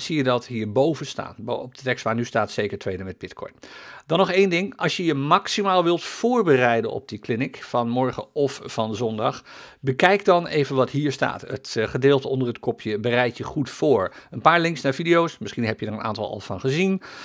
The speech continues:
Eh, de mogelijkheid om je even aan te melden op Telegram, zodat je mee kunt praten, vragen kunt stellen enzovoort. En nog één ding dat hier niet bij staat.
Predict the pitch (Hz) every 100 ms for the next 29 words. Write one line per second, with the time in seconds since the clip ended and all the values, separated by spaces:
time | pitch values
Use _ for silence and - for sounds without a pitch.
0 | - - 135 131 131 139 131 127 123 110
1 | - 139 131 123 113 113 - - 214 202
2 | 165 175 170 170 - 131 135 135 135 135
3 | 127 - 123 123 127 123 113 - 104 -
4 | 113 113 123 117 113 113 - - - 131
5 | 147 214 196 190 156 156 131 131 226 254
6 | 117 98 - 104 110 156